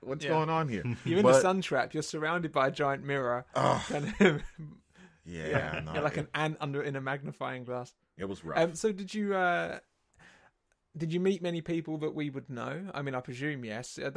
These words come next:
Speaker 2: know if you met Steve though, did you?
Speaker 1: Don't think
Speaker 2: Uh,
Speaker 1: I ran into Steve, but I did. I mean,
Speaker 2: but
Speaker 1: I
Speaker 2: Paul
Speaker 1: met a
Speaker 2: Blake
Speaker 1: lot of folks in the space. The, the folks that we have on the Twitter space, I think I, I met in
Speaker 2: Like, I
Speaker 1: person.
Speaker 2: presume.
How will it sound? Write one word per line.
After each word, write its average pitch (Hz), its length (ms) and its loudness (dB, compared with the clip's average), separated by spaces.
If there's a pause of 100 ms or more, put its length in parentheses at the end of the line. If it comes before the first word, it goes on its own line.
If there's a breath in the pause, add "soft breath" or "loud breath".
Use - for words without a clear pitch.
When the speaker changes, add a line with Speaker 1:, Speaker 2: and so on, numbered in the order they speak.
Speaker 2:
know 160 40 -6
if 147 100 -10
you 151 60 -6
met 135 140 -6
Steve 147 340 -4
though, - 120 -10
did 113 200 -14
you? 156 240 -12 (440 soft breath)
Speaker 1:
Don't 254 320 4
think 202 220 2
Speaker 2:
Uh, 180 60 6
Speaker 1:
I 185 100 8
ran 156 300 8
into 131 320 2
Steve, 110 1080 2
but 117 360 6
I 135 140 6
did. 151 440 2
I 139 80 4
mean, 147 200 4
Speaker 2:
but - 100 -2
Speaker 1:
I 143 80 6
Speaker 2:
Paul 175 100 8
Speaker 1:
met 190 140 10
a 143 40 12
Speaker 2:
Blake 123 80 10
Speaker 1:
lot 143 160 10
of 123 100 6
folks 135 300 2
in 113 120 4
the 95 80 0
space. - 680 0
The, 87 280 -4
the 90 120 -4
folks 117 300 -2
that 90 160 2
we 107 120 2
have 104 200 2
on 90 160 -2
the 87 80 -4
Twitter 110 300 -4
space, 80 420 -6
I 82 120 -4
think 82 280 -6
I, 78 380 -2
I 76 120 -4
met 80 240 -4
in - 60 -6
Speaker 2:
Like, - 120 -4
I - 40 -12
Speaker 1:
person. 78 320 -4
Speaker 2:
presume. 165 460 -6